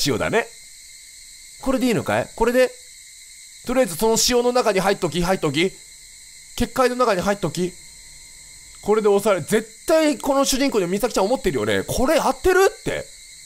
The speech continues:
なんか違くない？って絶対なってるよね。スマホで調べた方がいいんじゃないの？しゃがんだな。しゃがんでるね、今。どんどん言ってる。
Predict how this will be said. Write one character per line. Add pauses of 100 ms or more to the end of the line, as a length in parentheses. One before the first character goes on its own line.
(240)
な
ん
か
違 (140)
く
な
い？
っ
て
絶
対
な
っ
て
る
よ
ね。 (840)
ス
マ
ホ
で
調
べ
た
方
が
い
い
ん
じ
ゃ
な
い
の？ (1200)
し
ゃ
が
ん
だ
な。 (720)
し
ゃ
が
ん
で
る
ね、
今。 (3000)
ど
ん
ど
ん
言
っ
て
る。